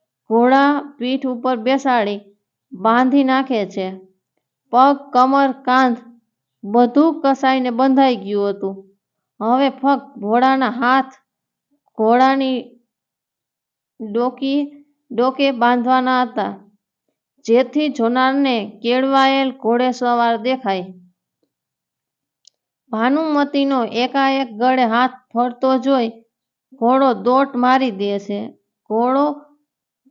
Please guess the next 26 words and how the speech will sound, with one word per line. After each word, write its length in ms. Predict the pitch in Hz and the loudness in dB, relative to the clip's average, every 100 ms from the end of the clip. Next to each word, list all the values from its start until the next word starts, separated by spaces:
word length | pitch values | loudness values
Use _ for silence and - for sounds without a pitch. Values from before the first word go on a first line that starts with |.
| - | -4
કંઈ 280 | 254 277 277 | 0 0 0
ભોળાની 560 | 277 220 247 262 262 | 0 0 2 2 0
ભાષા 480 | 214 220 233 269 254 | -2 -2 -2 0 -2
જાણે 420 | 226 214 220 254 | 0 -2 -2 -4
તો 220 | 254 269 | -4 -2
નહીં, 360 | 269 285 269 262 _ _ _ _ - | 0 0 -2 -6 _ _ _ _ -6
તે 180 | 240 262 | -2 -2
તો 140 | 269 | 0
અવિરત 580 | 233 240 254 262 254 254 | 2 2 0 0 -2 -2
દોડે 380 | 202 262 262 226 | 2 4 4 4
રાખે. 520 | 233 254 226 196 202 - | 2 0 -2 -6 -10 -16
ભોળો 640 | 214 240 262 294 302 302 - _ _ _ _ | -4 0 2 2 0 -4 -20 _ _ _ _
ઘોડા 460 | - 220 247 269 | -8 -2 0 2
પર 200 | 262 262 | 2 0
બંધાયેલો 840 | 247 262 262 254 277 269 269 262 214 | 0 0 0 0 0 0 0 0 -2
ઊંચા 680 | - - 233 262 262 247 | -6 -10 -6 -4 0 2
અવાજે 400 | 247 254 254 233 | 2 2 0 -2
રાડું 420 | 226 226 240 247 233 | 0 0 0 -2 -4
પાડતો 440 | 240 254 247 247 | -2 -2 -4 -4
રહ્યો. 380 | 226 220 208 196 _ _ _ - | -4 -4 -6 -10 _ _ _ -8
"હરે 420 | 220 247 247 247 | -2 -2 0 -2
બાપરે," 680 | 214 233 240 233 233 220 226 - _ - | -2 0 -2 -2 -2 -2 -6 -12 _ -10
ચીસો 380 | 240 254 277 247 | -8 -4 -4 -4
પાડતો 520 | 240 247 262 247 220 | -2 -2 -2 -2 -2
જાય 300 | 208 208 208 | -2 -4 -4
છે. 260 | 208 208 | -6 -10